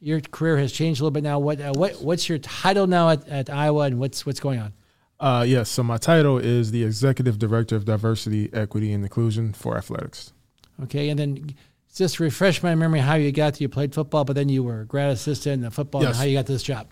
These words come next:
Speaker 2: Yep, exactly. So, uh, from oh seven to two thousand eleven, um, played defensive end, um, for Iowa football. Um, after I had a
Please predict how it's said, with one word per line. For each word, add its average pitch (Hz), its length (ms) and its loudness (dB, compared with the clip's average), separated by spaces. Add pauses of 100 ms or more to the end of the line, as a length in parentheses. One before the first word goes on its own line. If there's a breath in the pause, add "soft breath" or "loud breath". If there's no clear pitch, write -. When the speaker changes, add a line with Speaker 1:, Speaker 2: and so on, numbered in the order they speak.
Speaker 2:
Yep, 143 200 0
exactly. 127 460 0
So, 120 340 2
uh, 123 240 0
from 120 180 -4
oh 131 140 2
seven 131 320 2
to 120 80 0
two 131 140 -4
thousand 123 340 2
eleven, 117 400 0 (160)
um, 107 500 -2 (360)
played 113 220 0
defensive 113 360 -2
end, 113 320 0 (160)
um, 110 440 -6
for 110 180 -4
Iowa 101 200 -2
football. 117 540 0 (480 loud breath)
Um, 107 480 2
after 120 300 2
I 113 40 2
had 113 200 2
a 101 80 -2